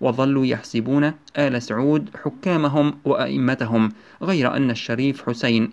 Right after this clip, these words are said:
اتخذ وجود الأشراف فيهما وسيلة للادعاء بتبعيتهما للحجاز،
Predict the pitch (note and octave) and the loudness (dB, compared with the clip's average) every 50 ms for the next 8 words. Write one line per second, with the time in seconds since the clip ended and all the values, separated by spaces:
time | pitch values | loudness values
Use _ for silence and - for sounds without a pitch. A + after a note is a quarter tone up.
0 | - - B2 - - C#3+ C#3+ - D3 C3+ C#3 B2 A#2 A2+ A2 B2 C3 B2+ A#2+ A#2+ | -4 -6 -6 -4 -4 -4 -4 -2 -2 -2 0 2 2 2 2 0 0 0 0 0
1 | - A#2 A#2 - - - C3 C3 C#3 D3 - - - - _ - - E3 D#3 C3 | -2 -4 -8 -8 -6 -4 0 0 0 0 -2 -6 -14 -20 _ -6 -4 -2 -2 0
2 | A#2+ A#2+ A2+ A2 A2 A2 A2 - - - - - - D#3 - - G3+ F3+ D#3+ D#3 | 0 2 2 2 2 0 -2 -6 -16 -18 -10 -6 -6 -6 -2 -2 0 0 0 0
3 | D3 - C#3 B2+ A#2+ A#2 B2 - B2 A2+ A2 A2+ A2+ A2+ A2+ B2+ C3+ C3 C#3+ D3 | 0 0 0 2 2 2 2 0 -2 -4 -2 -2 0 0 0 0 0 0 0 0
4 | C#3+ - - - - - D3+ D3+ C3+ B2 A#2 G#2+ A2 A2 A2+ A2+ A#2+ A#2+ C#3 C3+ | -2 -4 -12 -10 -6 -4 -2 -2 0 0 0 0 0 0 0 0 0 -2 -2 -4
5 | B2 C3 B2 B2 A#2+ A#2+ A#2+ - - _ - B2+ A#2+ A2+ A2+ - E3 C#3 B2+ A#2 | -2 -2 0 0 0 0 -2 -4 -10 _ -4 -2 -2 -2 -2 -2 -4 -2 -2 0
6 | A2+ A2+ A2+ A2 A2 - | 0 0 0 -2 -4 -8